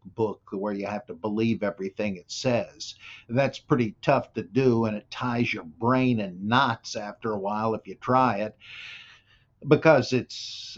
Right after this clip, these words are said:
uh, really a library of books written by different people at different times, and they had different beliefs. And once you drop the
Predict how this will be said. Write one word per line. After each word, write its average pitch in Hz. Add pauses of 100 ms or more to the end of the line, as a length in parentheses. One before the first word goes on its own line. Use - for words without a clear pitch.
uh, 113
really 104
a 92
library 107
of 98
books 110
written 110
by 101
different 98
people 131
at 95
different 98
times, 120
and 113
they 156
had 104
different 101
beliefs. 104 (100)
And 120
once 165
you 117
drop 139
the 113